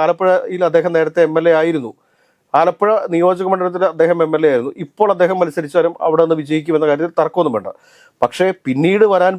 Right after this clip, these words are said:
പോകുന്ന ഉപതെരഞ്ഞെടുപ്പ്, ലോക്സഭയിലേക്ക് ആലപ്പുഴയിൽ നടക്കാൻ പോകുന്ന ഉപതെരഞ്ഞെടുപ്പിൽ ആലപ്പുഴ സീറ്റ് കോൺഗ്രസിന് നഷ്ടമാകുമെന്നേ, അത് മനസ്സിലാക്കണ്ടേ? യു ഡി എഫ് അധികാരത്തിൽ വരുമോ വരില്ലയോ എന്നുള്ളത് രണ്ടാമത്തെ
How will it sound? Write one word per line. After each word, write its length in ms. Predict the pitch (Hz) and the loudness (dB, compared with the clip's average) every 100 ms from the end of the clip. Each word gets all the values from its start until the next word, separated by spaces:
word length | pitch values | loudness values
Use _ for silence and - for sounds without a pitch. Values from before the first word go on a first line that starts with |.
| 180 | -2
പോകുന്ന 400 | 175 170 170 170 214 - _ - | -2 -2 -2 0 -2 -6 _ -6
ഉപതെരഞ്ഞെടുപ്പ്, 640 | 139 180 180 160 135 - 104 - _ 131 | -2 2 2 2 -2 -4 -12 -14 _ 0
ലോക്സഭയിലേക്ക് 580 | 156 - 190 202 202 190 | 0 0 0 0 2 2
ആലപ്പുഴയിൽ 360 | 170 170 190 190 | 2 0 -2 0
നടക്കാൻ 280 | 170 165 180 175 | 0 0 -2 -2
പോകുന്ന 260 | 175 175 180 - 139 | -2 0 0 -2 0
ഉപതെരഞ്ഞെടുപ്പിൽ 720 | 160 165 160 156 143 147 190 - 120 143 | 2 2 0 0 -2 -4 -8 -6 0 2
ആലപ്പുഴ 320 | 180 180 214 - | 2 2 0 0
സീറ്റ് 300 | 185 170 214 - 160 | -6 0 0 0 -2
കോൺഗ്രസിന് 420 | 165 190 208 226 | 0 0 -2 0
നഷ്ടമാകുമെന്നേ, 640 | 196 - 226 220 196 151 101 - _ 156 | -2 0 0 0 -2 -4 -6 -12 _ 2
അത് 80 | 233 | 2
മനസ്സിലാക്കണ്ടേ? 520 | 226 196 170 151 110 98 - 156 139 160 | 2 0 -2 -2 -6 -10 -12 -6 -2 0
യു 80 | 180 | 2
ഡി 60 | 208 | 2
എഫ് 120 | 208 | 2
അധികാരത്തിൽ 440 | 175 185 190 226 214 - - - | 0 0 0 -4 -8 -12 -20 0
വരുമോ 320 | 131 147 170 185 185 | 2 2 2 2 2
വരില്ലയോ 460 | 165 180 190 196 202 | 0 -2 -2 0 0
എന്നുള്ളത് 260 | 190 196 175 | 0 0 0
രണ്ടാമത്തെ 380 | 160 180 185 | 0 -2 -2